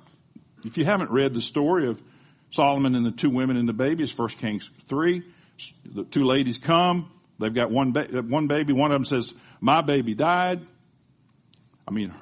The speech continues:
her baby died, and this is my baby." And of course, they, she was lying because it belonged to the other lady. And, you know, Solomon, all his wisdom. So I tell you what,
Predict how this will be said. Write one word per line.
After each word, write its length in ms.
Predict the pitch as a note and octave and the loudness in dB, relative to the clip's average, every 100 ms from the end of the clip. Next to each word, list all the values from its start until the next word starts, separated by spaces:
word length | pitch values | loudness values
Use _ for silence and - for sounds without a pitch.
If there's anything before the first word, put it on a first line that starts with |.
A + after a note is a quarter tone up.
| - - | -20 -2
her 200 | E3 F3+ | 0 2
baby 300 | C#3+ C3+ A#2+ | 2 0 0
died, 320 | B2 B2+ A#2+ | 0 2 0
and 120 | G2+ | 0
this 160 | C3+ - | -2 -2
is 120 | A2+ | -2
my 180 | C3+ C#3 | 0 0
baby." 360 | A#2 A2 A#2+ | -2 -2 -2
And 60 | A2+ | -4
of 40 | |
course, 180 | A2 G#2 | -4 -4
they, 180 | G#2 G#2 G2+ - | -4 -6 -8 -18
she 160 | - | -10
was 120 | A2+ G2 | -8 -4
lying 420 | A2 C3 G2 G#2 | -2 -2 -2 -6
because 220 | G#2+ G#2 | -6 -6
it 80 | G2+ | -6
belonged 300 | G#2 G#2+ G2+ | -6 -4 -6
to 80 | G2 | -6
the 140 | G#2 | -6
other 100 | G#2 | -4
lady. 360 | A2+ D#3 C#3+ C3 | -4 -2 -2 -4
And, 120 | B2+ - - - _ _ - | -6 -12 -20 -20 _ _ -8
you 80 | D#3+ | -4
know, 100 | C#3 | -2
Solomon, 640 | - E3+ A#3 F#3+ F#3 A#3 - _ - - | 2 2 2 0 -4 -6 -12 _ -18 -6
all 260 | A2+ A#2+ | -4 -2
his 140 | B2 A#2 | -4 -2
wisdom. 360 | A#2+ F#3+ F3 | -2 -2 -4
So 160 | D3 E3 | -6 -4
I 100 | F3 | -2
tell 140 | D3 | -2
you 80 | G#2+ | -4
what, 180 | F2+ | -6